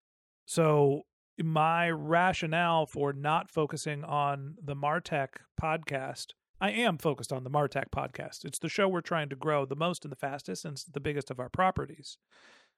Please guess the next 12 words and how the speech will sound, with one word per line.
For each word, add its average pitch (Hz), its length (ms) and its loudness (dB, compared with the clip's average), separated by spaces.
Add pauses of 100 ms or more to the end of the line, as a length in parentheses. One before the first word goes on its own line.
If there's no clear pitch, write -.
(100)
I 180 100 8
just 190 180 2
don't 180 200 4
pretend 180 440 2
that 151 140 2
the 147 60 -6
MarTech 151 400 2
podcast 156 720 2
is 135 100 -2
going 147 340 -2
to 139 80 -2
be 131 480 2